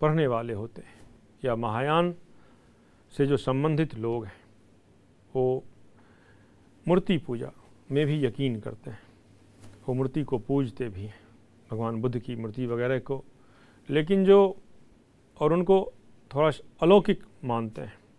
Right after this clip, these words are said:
देवत्व का, अ, आरोपण करते हैं वह भगवान बुद्ध पर, जो महायान को मानने वाले हैं और जो थेरवाद या हीनयान को मानने वाले हैं, तो वो भगवान बुद्ध को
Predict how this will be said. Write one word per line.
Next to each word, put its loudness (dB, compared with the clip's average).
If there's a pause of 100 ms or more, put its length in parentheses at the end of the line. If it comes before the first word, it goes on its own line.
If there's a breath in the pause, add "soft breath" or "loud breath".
(960 soft breath)
देवत्व 6
का, 0 (1500 soft breath)
अ, -12 (880)
आरोपण 8
करते -4
हैं -8 (240)
वह 0
भगवान -4
बुद्ध -6
पर, -18 (260)
जो 0
महायान 0
को -6
मानने -6
वाले -10
हैं -20 (320)
और 4
जो 0
थेरवाद 8 (520 soft breath)
या 4
हीनयान 6
को 2
मानने -4
वाले -10
हैं, -20 (680 soft breath)
तो 2
वो 6 (360 soft breath)
भगवान 4
बुद्ध 4
को -2